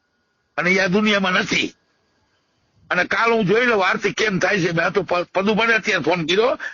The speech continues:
અને હવે તને કરું છું. એટલા માટે કરું છું કે મારી મીટિંગ કરવાની તૈયારી નથી. મારી તૈયારી એટલી જ છે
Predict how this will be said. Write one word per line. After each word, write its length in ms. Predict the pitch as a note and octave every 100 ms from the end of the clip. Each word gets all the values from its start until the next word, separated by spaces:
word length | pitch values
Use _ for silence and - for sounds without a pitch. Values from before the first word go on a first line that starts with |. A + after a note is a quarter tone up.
| - _ -
અને 120 | D#3+
હવે 120 | D#3+
તને 240 | E3 G3 G#3
કરું 220 | D#3+ C#3
છું. 160 | G#2 G2+ - _ _ _ _ _ -
એટલા 240 | F#3+ A#3+
માટે 220 | A#3 B3
કરું 280 | A3+ A3 G#3+
છું 280 | G3+ B3+ G4+ - - - -
કે 100 | G3+
મારી 340 | F3+ F3 A3
મીટિંગ 400 | G3 F#3 - G#3
કરવાની 360 | F3 G3+ G3+ F#3
તૈયારી 460 | - F#3+ G3 F3+ F3
નથી. 340 | F#3 G3 G#3
મારી 260 | E3 F#3 E3+
તૈયારી 380 | F#3+ F#3+ F#3
એટલી 240 | G3 - C4+
જ 60 |
છે 380 | G3 G#3+ G3 A3+